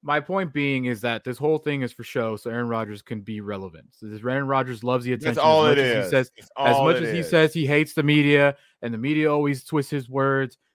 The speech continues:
Speaker 1: and, and he doesn't get a fair shake, and this and that. Dude, I've had twenty years of experience with this guy. He loves cameras. He loves to be on T V, and he loves the sound of his voice because he's the smartest guy in the room every single time. So when he goes
Speaker 2: I
Speaker 1: on the
Speaker 2: would
Speaker 1: field and he throws little lobs and little ducks across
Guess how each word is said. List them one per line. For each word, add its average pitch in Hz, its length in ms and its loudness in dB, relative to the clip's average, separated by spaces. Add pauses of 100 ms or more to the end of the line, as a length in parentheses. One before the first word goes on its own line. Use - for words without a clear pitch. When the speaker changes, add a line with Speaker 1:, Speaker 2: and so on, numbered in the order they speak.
Speaker 1:
and, 113 300 -6
and 117 160 -6
he 110 100 -6
doesn't 135 300 -4
get 139 160 0
a 131 60 -4
fair 135 260 0
shake, 123 440 -2
and 101 140 -10
this 135 160 -6
and 131 140 -4
that. 123 240 -2
Dude, 131 180 -4
I've 131 180 0
had 120 180 0 (100)
twenty 165 260 -4
years 156 180 -4
of 143 60 -10
experience 131 440 -6
with 117 100 -14
this 117 180 -12
guy. 117 280 -4 (220)
He 110 60 -8
loves 131 420 0
cameras. 117 580 -2 (240)
He 117 80 -6
loves 135 360 2
to 143 100 -6
be 135 260 -2
on 127 240 -4
T 131 220 -8
V, 107 280 -8 (220)
and 107 100 -10
he 110 80 -6
loves 135 300 2
the 135 80 -6
sound 127 300 0
of 110 80 -8
his 113 160 -8
voice 110 240 -6
because 104 240 -12
he's 104 100 -12
the 101 60 -16
smartest 135 420 -4
guy 127 140 0
in 123 80 0
the 117 80 -2
room 113 340 -2 (180)
every 120 240 0
single 117 240 -6
time. 107 260 -6 (180)
So 123 160 -4
when 127 120 -2
he 160 120 -4
goes 180 260 4
Speaker 2:
I 180 60 2
Speaker 1:
on 175 60 2
the - 60 0
Speaker 2:
would - 100 -8
Speaker 1:
field 135 400 4 (260)
and 147 100 0
he 147 60 2
throws 156 240 2
little 151 240 2
lobs 156 540 8
and 131 100 -8
little 143 160 -6
ducks 160 520 0
across 143 440 -2